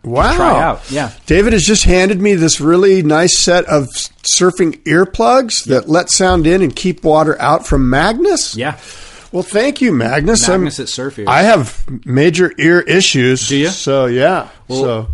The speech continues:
Speaker 1: yeah, so Magnus emailed me a while back, and he's like, "Dude, I'm a listener of the show. I know sometimes people send you guys product. You don't have to review it on the show. You don't even have to talk about it, but I just wanna get it in your hands if you guys wanna check it out."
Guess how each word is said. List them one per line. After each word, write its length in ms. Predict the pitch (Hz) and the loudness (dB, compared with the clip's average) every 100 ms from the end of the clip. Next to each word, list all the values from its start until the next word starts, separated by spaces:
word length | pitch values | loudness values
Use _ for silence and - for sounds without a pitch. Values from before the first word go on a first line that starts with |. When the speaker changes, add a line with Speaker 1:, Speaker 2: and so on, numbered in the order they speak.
| - - | -8 -6
Speaker 1:
yeah, 240 | 160 147 | -4 -2
so 400 | - 180 170 147 | -4 -2 0 0
Magnus 520 | 123 147 175 190 160 | -2 -4 -4 -4 -6
emailed 300 | 156 151 127 | -4 -2 -2
me 80 | 131 | -4
a 80 | 120 | -2
while 220 | 123 117 | -2 -2
back, 180 | 131 131 | -2 -4
and 60 | 120 | -6
he's 100 | 110 | -8
like, 120 | 110 | -6
"Dude, 100 | 139 | -4
I'm 80 | 127 | -4
a 60 | 123 | -6
listener 280 | 135 147 | -8 -6
of 80 | 139 | -8
the 60 | 123 | -8
show. 220 | - 127 | -6 -4
I 100 | 131 | -4
know 200 | 127 127 | -4 -6
sometimes 500 | 117 135 120 127 113 | -6 -6 -6 -8 -10
people 240 | - 139 123 | -8 -8 -8
send 220 | - 131 | -8 -6
you 60 | 123 | -6
guys 160 | 107 | -6
product. 580 | - 123 143 147 110 - - - - | -8 -4 -2 -2 -6 -10 -20 -20 -4
You 120 | 147 | 0
don't 140 | 160 | 0
have 300 | - 147 135 | 0 -4 -4
to 80 | 156 | -2
review 300 | 139 123 139 | -2 0 0
it 60 | 139 | 0
on 120 | 135 | 0
the 80 | 131 | -2
show. 320 | - 147 143 | -2 0 0
You 160 | 139 135 | 0 -2
don't 100 | 131 | 0
even 140 | 127 | 0
have 140 | 123 123 | -2 -6
to 60 | 113 | -8
talk 240 | 131 123 | -6 -4
about 180 | 143 143 | -2 -2
it, 40 | |
but 80 | 123 | -4
I 60 | 117 | -6
just 160 | 120 127 | -8 -8
wanna 160 | 117 | -8
get 120 | 110 113 | -6 -6
it 40 | |
in 100 | 117 | -6
your 120 | 107 | -8
hands 320 | 98 113 135 113 | -10 -10 -10 -10
if 80 | 113 | -10
you 80 | |
guys 320 | 110 104 104 - - | -8 -8 -10 -14 -14
wanna 180 | 117 104 | -12 -12
check 260 | - 110 107 | -12 -12 -8
it 40 | |
out." 280 | 139 90 | -6 -8